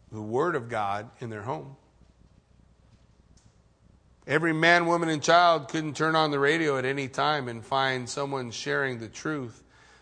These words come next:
of God's Word. Every man, woman, and child couldn't turn on a T V and find someone preaching or teaching the Word of God.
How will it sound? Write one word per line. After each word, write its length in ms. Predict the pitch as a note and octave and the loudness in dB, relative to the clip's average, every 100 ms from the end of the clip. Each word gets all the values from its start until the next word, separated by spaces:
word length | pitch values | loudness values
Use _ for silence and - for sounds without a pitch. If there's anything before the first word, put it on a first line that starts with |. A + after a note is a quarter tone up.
| - | -14
of 160 | B2+ B2 | -12 -6
God's 360 | C3 C3 A2+ | -2 -2 -4
Word. 340 | A#2 C3+ A#2 A2+ C3 - - _ _ _ - _ _ _ _ _ _ _ - _ _ _ - _ _ _ _ _ _ - | -4 -4 -4 -10 -18 -20 -20 _ _ _ -20 _ _ _ _ _ _ _ -20 _ _ _ -20 _ _ _ _ _ _ -10
Every 180 | A#2+ D3 | -2 0
man, 380 | D3+ D#3+ E3 D#3+ | 4 6 6 4
woman, 260 | D#3+ D#3 | 2 2
and 180 | D3+ C#3 | 0 0
child 500 | - D#3 D#3+ D3+ A#2 | 4 6 6 4 0
couldn't 340 | D#3 D3+ C#3 | -4 -4 -6
turn 200 | - D3+ | -2 -2
on 220 | D3+ D3+ C#3 | 0 0 -2
a 100 | B2 | -6
T 280 | - D#3 | -8 -6
V 360 | D3 F3+ D3+ C3+ _ _ _ _ _ _ - _ _ _ _ _ _ _ - | -4 -6 -6 -10 _ _ _ _ _ _ -20 _ _ _ _ _ _ _ -18
and 120 | G#2+ | -10
find 360 | - C3 C#3 A#2+ | -2 0 0 -2
someone 400 | C#3+ C#3+ C3+ A#2+ | -4 -2 -4 -6
preaching 500 | - C#3+ C3+ C#3 B2+ | -6 -8 -6 -8 -6
or 120 | A#2+ | -8
teaching 520 | C3 C#3+ C3+ C3+ A#2+ | -6 -8 -8 -10 -10
the 80 | A2 | -8
Word 280 | A#2 C3+ B2+ | -4 -4 -4
of 100 | A#2+ | -6
God. 320 | C3+ C3 | -4 -2